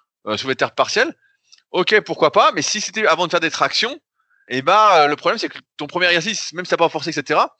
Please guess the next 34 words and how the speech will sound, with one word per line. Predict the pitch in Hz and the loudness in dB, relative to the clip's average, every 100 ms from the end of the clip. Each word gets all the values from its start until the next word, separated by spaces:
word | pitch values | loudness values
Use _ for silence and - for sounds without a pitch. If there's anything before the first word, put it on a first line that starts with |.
| _ _ | _ _
ça | - 151 143 147 185 | -4 2 2 2 2
a | 226 | 0
induit | 220 175 190 220 214 _ _ _ | 0 -6 -8 -6 -8 _ _ _
une | 147 156 | -12 -8
sorte | - 190 180 | -2 2 2
de | 139 | 0
recrutement | 147 175 185 - 185 | 0 0 -4 -4 -4
musculaire | 175 170 - 165 190 262 202 | -4 -4 -4 0 2 2 -2
qui | - | -6
n'est | 170 | -4
peut-être | 139 - 160 - | -4 -4 -4 2
pas | 220 | 2
celui | - 202 190 233 | 2 -2 -4 -8
que | - | -8
tu | |
voudrais | 165 156 185 | -6 0 2
avoir | 165 202 | 2 2
aux | |
tractions. | - 190 - 175 - _ _ _ _ _ _ | 0 -2 -2 -6 -12 _ _ _ _ _ _
Donc, | 117 131 - | -4 -4 0
euh, | 131 123 | 0 2
pareil, | 196 202 | 2 2
ça | 160 | 2
va | 127 131 | 2 2
influencer | 147 156 160 143 202 117 | 0 0 0 0 0 2
énormément | 143 190 185 185 | 2 2 2 2
le | 175 | 0
reste | 143 | 0
de | |
ta | 147 | 0
séance | 139 151 220 | 0 0 0
si | - | -4
tu | - | -12
sais, | 131 143 | -10 -10